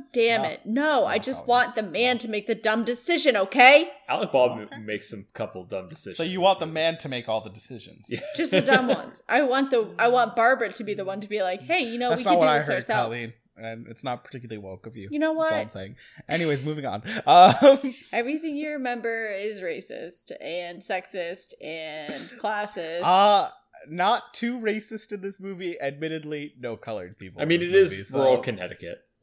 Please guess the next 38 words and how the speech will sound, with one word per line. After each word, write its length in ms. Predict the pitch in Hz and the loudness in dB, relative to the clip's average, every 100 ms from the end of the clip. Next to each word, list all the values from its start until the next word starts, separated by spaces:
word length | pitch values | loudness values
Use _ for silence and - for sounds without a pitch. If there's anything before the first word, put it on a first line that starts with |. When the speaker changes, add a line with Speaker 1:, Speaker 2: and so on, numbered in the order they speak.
| _ _ _ - | _ _ _ -14
Speaker 2:
Yeah. 120 | 147 | -2
Speaker 3:
Maybe 60 | 160 180 | 6 6
Speaker 1:
It's 60 | |
all 100 | - - | 8 8
Speaker 3:
the 60 | |
Speaker 1:
white 80 | 160 | 12
Speaker 3:
most, 80 | 165 | 12
Speaker 2:
That's 120 | 156 - | 10 6
actually 140 | 160 - | -2 0
fair. 220 | 131 107 | 0 2
That's 180 | 175 196 | 2 4
Speaker 3:
maybe 100 | 226 | 4
the 80 | 180 | 6
Speaker 2:
pretty 40 | 160 | 8
Speaker 3:
most 140 | 160 | 6
Speaker 2:
realistic. 80 | 175 156 | 6 2
Speaker 3:
believable 380 | 147 147 139 139 | 4 0 -2 -10
part 220 | 135 139 123 | 0 2 2
of 40 | |
the 60 | 110 | 0
whole 180 | 113 107 | -2 -4
movie. 380 | 104 107 139 120 | -6 -8 -4 0
Speaker 1:
Um, 260 | 240 240 226 | 4 4 2
it's 220 | 254 247 | -4 2
rural 220 | 277 294 | 4 4
Connecticut, 500 | 294 247 240 269 196 | 2 -2 0 0 0
and 120 | 196 | -2
there 120 | 202 | -6
is 100 | 196 | -6
not 160 | 220 185 | -4 -6
a 100 | 165 | -6
single 420 | 190 - 247 202 | -8 -6 -4 -4
person 320 | 180 208 175 165 | -6 -8 -10 -14
of 80 | - | -10
color 240 | 220 - | -8 -8
in 80 | 117 | -14
this 140 | - | -16
movie. 400 | - - - 269 | -14 -14 -14 -18